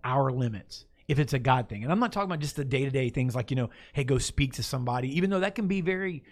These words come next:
trying for somebody that doesn't like to go talk to strangers. God can say, "Hey, you know, open up and talk to that cu-, that, that person or that customer. Hey, speak to that person, ask them how they're doing." And that could be completely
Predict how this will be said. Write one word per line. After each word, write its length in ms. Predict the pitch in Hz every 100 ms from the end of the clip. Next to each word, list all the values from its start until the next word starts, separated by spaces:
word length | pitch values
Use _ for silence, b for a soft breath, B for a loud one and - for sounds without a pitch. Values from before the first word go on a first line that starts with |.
| B B
trying 420 | 175 175 196 131
for 200 | 131 117
somebody 340 | - 156 156 143
that 120 | 135
doesn't 280 | 147 147 139
like 180 | 139
to 80 | 131
go 100 | 135
talk 220 | 139 139
to 80 | 127
strangers. 420 | - 143 147 123
God 220 | 107 127 123
can 100 | 123
say, 140 | 127
"Hey, 80 | 131
you 140 | 127
know, 200 | 131 123 - B B
open 220 | 143 143 139
up 140 | -
and 80 | 127
talk 180 | 131 135
to 60 |
that 160 | 131 -
cu-, 200 | 143 127
that, 240 | 143 - 131
that 140 | 127
person 340 | - 147 - 117
or 80 |
that 140 | 117 -
customer. 560 | 156 131 127 113 107 117
Hey, 140 | 135
speak 280 | - 170 165
to 80 | 135
that 140 | 117
person, 280 | - 120 110
ask 220 | 123 139
them 80 | 135
how 100 | 131
they're 80 | 123
doing." 240 | 139 135
And 80 | 127
that 80 | 139
could 80 | 170
be 80 | 139
completely 760 | 135 - 196 226 196 175 139